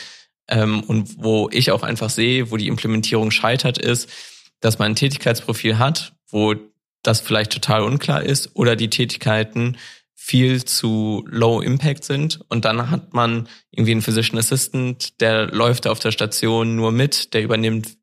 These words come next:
viel zu wenig alleine und dann sagt die Pflege, „Ich weiß eigentlich gar nicht, was der hier macht oder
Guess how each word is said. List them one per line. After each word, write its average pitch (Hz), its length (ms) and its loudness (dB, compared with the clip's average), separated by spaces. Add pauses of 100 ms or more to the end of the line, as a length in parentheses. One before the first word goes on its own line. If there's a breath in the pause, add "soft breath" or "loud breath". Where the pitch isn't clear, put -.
viel 135 260 0
zu 113 160 -2
wenig 120 360 0
alleine 147 560 0
und 113 100 -2
dann - 80 0
sagt 110 200 -6
die 139 40 -10
Pflege, 110 240 -6
„Ich - 160 -10
weiß 127 140 -4
eigentlich 131 240 -12
gar 110 100 -6
nicht, 127 160 -4
was 117 80 -2
der 117 120 -2
hier 110 160 -2
macht 120 380 0
oder 110 240 2